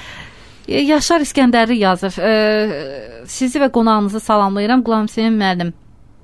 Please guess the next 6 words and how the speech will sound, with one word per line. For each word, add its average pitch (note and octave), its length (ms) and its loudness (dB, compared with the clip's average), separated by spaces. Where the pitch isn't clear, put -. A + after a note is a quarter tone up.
e, G3+ 60 0
siz B3+ 320 -2
özünüz G#3+ 560 0
inanırsınızmı G#3 1040 -2
ki, B3+ 280 0
e, F#3+ 140 -4